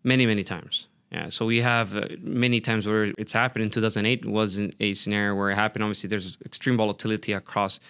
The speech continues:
different asset classes. The most recent one where it's fresh in people's mind is the start of covid, when, uh, you saw, especially in the fixed income space,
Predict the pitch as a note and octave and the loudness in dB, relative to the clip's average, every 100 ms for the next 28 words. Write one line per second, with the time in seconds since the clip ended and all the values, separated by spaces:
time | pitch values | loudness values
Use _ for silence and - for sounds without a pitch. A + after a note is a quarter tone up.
0 | - - _ _ B2 A2+ G#2 G2 G2 - | -20 -20 _ _ -2 0 0 0 -2 -4
1 | - F#2+ A#2 C#3 D3+ - - - _ _ | 0 0 0 -2 -4 -10 -20 -20 _ _
2 | C3+ D3 D3 D3+ C#3 B2 A#2+ A#2 A2+ - | 6 6 6 4 4 4 6 4 2 0
3 | A#2 A2+ A2 A2 - - A#2+ - _ _ | 2 4 4 2 0 -4 -6 -6 _ _
4 | - B2 A#2 G#2+ A2 G#2+ G2+ A2 B2+ G#2+ | -2 0 2 -2 -4 -4 -2 0 2 2
5 | G#2 G2 G#2+ - G#2 - - G#2+ F#2 F2 | 2 -2 -4 -2 -2 -2 0 0 0 -6
6 | - _ _ _ - A2 G2+ G2+ G2 G2+ | -10 _ _ _ 0 2 2 0 0 0
7 | F#2+ F#2 G#2 G#2 - A2+ G2+ G2 F2 - | 0 -2 -2 -2 0 2 2 0 -4 -10
8 | - - C3 A#2+ G#2 G2 A2 C3+ - G#2 | -6 -4 -2 0 0 -2 -2 0 0 -2
9 | - G2+ G2+ - | -2 -2 -2 -4